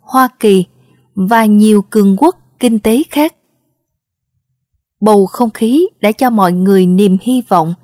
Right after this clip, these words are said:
và khả năng có thể thực hiện sự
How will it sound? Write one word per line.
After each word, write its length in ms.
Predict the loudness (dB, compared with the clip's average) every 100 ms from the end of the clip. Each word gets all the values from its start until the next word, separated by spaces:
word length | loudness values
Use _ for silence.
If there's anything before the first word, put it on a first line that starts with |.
| _ _ _
và 320 | -4 0 0
khả 240 | -2 -4 -4
năng 300 | -4 -6 -4
có 140 | -4
thể 280 | -4 -4 -4 -6
thực 260 | -6 -6 -6
hiện 340 | -4 -4 -4 -10
sự 440 | -14 -4 -2 -2